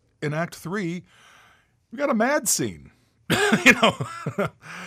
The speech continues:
much more devastating than anything Donizetti ever wrote, I have to say. I mean, because it's very realistic and very visceral and, and gut-wrenching. Not that Donizetti's weren't,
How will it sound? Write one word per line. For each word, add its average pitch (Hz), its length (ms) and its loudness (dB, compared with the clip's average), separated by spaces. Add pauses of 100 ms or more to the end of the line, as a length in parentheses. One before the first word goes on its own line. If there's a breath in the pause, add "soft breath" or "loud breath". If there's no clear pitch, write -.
(180 loud breath)
much 185 280 0
more 202 160 4
devastating 147 600 0
than 110 80 -4
anything 139 300 -2
Donizetti 143 540 -2
ever 90 180 -6
wrote, 87 320 -10
I 104 80 -10
have 92 160 -10
to 90 80 -14
say. 76 340 -14 (420 soft breath)
I 120 40 -8
mean, 101 200 -4
because 110 300 -6
it's 117 180 -6
very 123 460 -4
realistic 104 800 -6
and 95 180 -8
very 98 600 -6 (720 soft breath)
visceral 95 580 -4
and, 85 140 -12
and 95 180 -10
gut-wrenching. 101 560 -8
Not 214 240 -2
that 160 140 -6
Donizetti's 175 600 -2
weren't, 170 420 -8